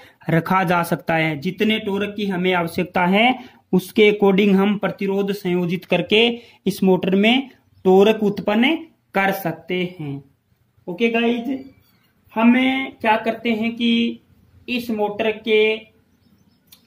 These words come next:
इस मोटर का उपयोग पढ़ते हैं कि इस मोटर का इस्तेमाल,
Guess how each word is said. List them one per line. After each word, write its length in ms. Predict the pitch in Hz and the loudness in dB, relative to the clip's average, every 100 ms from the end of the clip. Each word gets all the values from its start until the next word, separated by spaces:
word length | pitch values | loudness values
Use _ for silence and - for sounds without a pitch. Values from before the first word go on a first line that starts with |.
| _ _ _ _ _ _ _ _ _ _ _ _ _ _ _ _ _ _ _ _ - | _ _ _ _ _ _ _ _ _ _ _ _ _ _ _ _ _ _ _ _ -8
इस 140 | - | 2
मोटर 280 | 220 208 226 | 4 4 0
का 160 | 233 233 | 2 2
उपयोग 480 | 208 214 220 226 - | 2 2 2 2 -2
पढ़ते 340 | 185 170 202 | -6 -2 0
हैं 140 | 196 208 | 0 0
कि 140 | 226 | 0
इस 160 | 220 - | 0 0
मोटर 280 | 202 196 202 | 0 2 2
का 180 | 226 240 254 _ _ _ _ _ | 2 2 -2 _ _ _ _ _
इस्तेमाल, 760 | 214 214 - 226 220 208 208 254 | -2 -2 2 4 4 2 0 -2